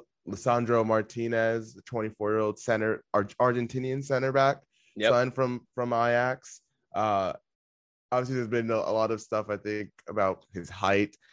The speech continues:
Speaker 1: Very unsure how much that's gonna, um, actually be an issue, but that's, I won't talk about that very much this week.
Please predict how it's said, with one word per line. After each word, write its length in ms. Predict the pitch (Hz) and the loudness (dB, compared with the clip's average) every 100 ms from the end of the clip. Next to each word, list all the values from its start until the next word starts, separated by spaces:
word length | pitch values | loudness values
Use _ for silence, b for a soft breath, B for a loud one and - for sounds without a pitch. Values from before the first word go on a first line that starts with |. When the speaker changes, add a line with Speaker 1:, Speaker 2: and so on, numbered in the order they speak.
| b b - 101 - _ _ _ _ _ _ _ _ _ _ - | b b -14 -12 -14 _ _ _ _ _ _ _ _ _ _ -18
Speaker 1:
Very 360 | 123 156 170 156 | 4 6 8 6
unsure 640 | 143 135 - _ 135 123 | 2 0 -10 _ 2 2
how 120 | 120 | 2
much 220 | 107 104 - | -4 -6 -6
that's 240 | 98 - | -8 -8
gonna, 320 | 104 98 95 - - | -6 -4 -4 -6 -6
um, 640 | 95 92 92 90 90 90 92 _ _ _ _ - | -2 0 0 -2 -4 -10 -14 _ _ _ _ -6
actually 400 | 95 101 - 131 | -6 -6 -2 -2
be 220 | 131 147 165 | 0 0 0
an 120 | 180 | 0
issue, 1040 | 190 - 196 202 202 196 190 92 101 104 | -6 -6 -6 -2 0 0 -2 -4 -4 0
but 180 | 120 117 | 0 4
that's, 440 | 127 120 - - - - _ | 4 2 0 -10 -20 -20 _
I 80 | 131 | 2
won't 140 | 139 131 | 2 2
talk 140 | 113 | 2
about 160 | 104 98 | 0 0
that 160 | 95 | -2
very 160 | 98 92 | -4 -4
much 220 | 92 - | -6 -6
this 180 | 95 - | -8 -2
week. 260 | 92 87 | -2 -4